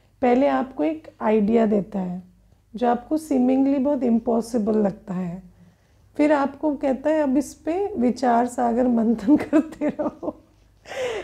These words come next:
फिर आप मंथन करते, करते, करते वो idea आपको believable लगने लगता है,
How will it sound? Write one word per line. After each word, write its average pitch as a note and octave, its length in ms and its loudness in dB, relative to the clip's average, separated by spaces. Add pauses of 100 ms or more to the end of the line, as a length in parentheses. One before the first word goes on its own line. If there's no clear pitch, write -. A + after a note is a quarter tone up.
(100)
फिर C#4 140 4
आप D4 140 6
मंथन C#4 520 4
करते, D4 400 2
करते, C#4+ 400 0
करते D4 440 -2
वो D4+ 160 0
idea C4+ 460 4
आपको C#4+ 260 0
believable A#3+ 680 4
लगने A#3 420 0
लगता G#3+ 380 -6
है, G#3 280 -4